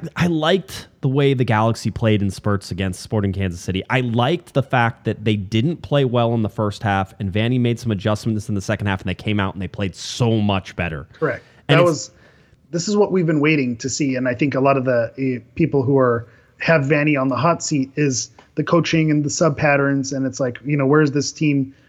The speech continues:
Speaker 2: where's the motivation coming from, how's it happening? And y-, you saw the difference here, and
Speaker 1: Right.
Speaker 2: I, I think you see this a lot with the international break and games that have been happening. The, the good coaches, where you see them make the difference is in the second half adjustments,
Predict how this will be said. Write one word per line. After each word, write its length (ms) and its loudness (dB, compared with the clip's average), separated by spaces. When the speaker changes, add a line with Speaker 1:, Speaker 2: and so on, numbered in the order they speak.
Speaker 2:
where's 180 2
the 60 2
motivation 480 0
coming 260 0
from, 180 -2
how's 200 0
it 60 2
happening? 300 0
And 260 0
y-, 60 -10
you 100 0
saw 240 4
the 80 0
difference 400 -4
here, 300 -14
and 120 -4
Speaker 1:
Right. 120 -2
Speaker 2:
I, 80 -8
I 40 -6
think 280 -4
you 40 0
see 160 0
this 200 -2
a 40 -2
lot 280 2
with 120 2
the 100 4
international 520 2
break 280 2
and 140 0
games 200 2
that 80 0
have 120 -2
been 100 0
happening. 460 0
The, 180 4
the 140 -2
good 220 2
coaches, 640 2
where 140 4
you 140 2
see 180 -2
them 180 2
make 180 -2
the 80 0
difference 340 0
is 220 -6
in 120 2
the 80 0
second 340 -4
half 200 -4
adjustments, 560 -2